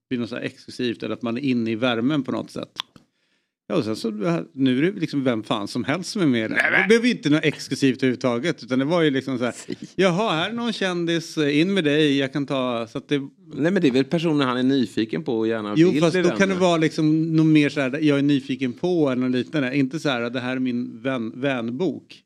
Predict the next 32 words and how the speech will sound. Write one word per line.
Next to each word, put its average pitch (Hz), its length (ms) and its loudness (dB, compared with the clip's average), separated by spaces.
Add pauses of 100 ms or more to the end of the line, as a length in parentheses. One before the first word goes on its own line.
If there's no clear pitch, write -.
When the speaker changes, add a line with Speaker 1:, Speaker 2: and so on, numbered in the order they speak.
(140)
Speaker 3:
Ja, 104 80 -2
då 110 120 0
tror 160 160 0
jag 135 60 2
missuppfattat 113 480 0
det. - 160 -6 (120)
Speaker 2:
Ja, 113 320 0
är 127 120 2
det 127 60 2
så 139 80 0
här 180 140 0
du 165 200 2
hanterar 101 680 2
alla 101 240 0
vänners 90 380 0
dag, 95 200 2
att 90 60 -8
du 92 60 -6
kastar 98 220 0
våran 110 380 4
vänskap 113 480 0
under 92 200 2
bussen? 175 300 2
Speaker 1:
Nej, 196 220 6
nej, 233 460 4 (100)
nej, 190 220 2
nej, 208 220 4
inte 165 160 0
våran 190 240 4
vänskap, 170 440 -2
utan 135 160 0
podden. 127 420 -6